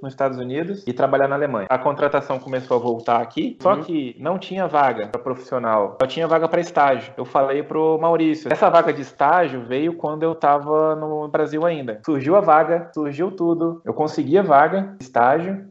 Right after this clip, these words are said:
Speaker 1: Eu já tava com, comigo em mente que eu ia ter que me formar depois. Chamei todos os amigos pra um churrasco, né?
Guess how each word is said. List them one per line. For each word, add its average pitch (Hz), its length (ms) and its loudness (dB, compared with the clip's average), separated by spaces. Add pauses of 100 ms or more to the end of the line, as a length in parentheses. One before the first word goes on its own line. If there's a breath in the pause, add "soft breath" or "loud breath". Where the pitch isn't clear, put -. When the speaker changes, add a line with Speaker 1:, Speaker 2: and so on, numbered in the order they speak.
Speaker 1:
Eu 139 60 0
já 151 80 2
tava 156 240 2
com, 190 280 -12 (140)
comigo 143 300 -8
em 147 100 -6
mente 139 300 -6
que - 100 -4
eu 135 80 2
ia 139 100 2
ter 139 140 -4
que 135 180 -6 (760)
me 117 60 -8
formar 123 320 0
depois. 123 520 -2
Chamei 147 480 0
todos 180 280 -2
os 208 160 -6
amigos 185 420 -2
pra - 160 -10
um 196 80 -4
churrasco, 190 560 0
né? 117 180 -8